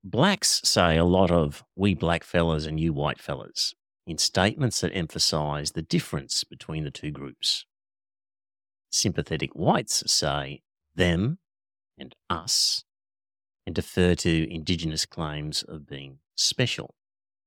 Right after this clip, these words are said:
Both of these groups, who we'd say are from the left, encourage the idea that Indigenous people are inherently different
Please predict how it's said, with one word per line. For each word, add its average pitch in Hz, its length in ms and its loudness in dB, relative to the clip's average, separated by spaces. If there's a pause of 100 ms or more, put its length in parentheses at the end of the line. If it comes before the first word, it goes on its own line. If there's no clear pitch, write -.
(600)
Both - 240 4
of 139 80 6
these 104 200 6
groups, - 580 2 (1040)
who 76 80 -8
we'd 71 140 -4
say 73 260 -2
are 65 100 -8
from 73 240 -10
the 62 80 -12
left, 73 640 -6 (760)
encourage 120 760 0
the 101 120 6
idea 80 480 4
that 78 140 0
Indigenous 85 600 -2
people 73 540 -6
are 80 300 -6
inherently 85 800 -2
different 73 420 -8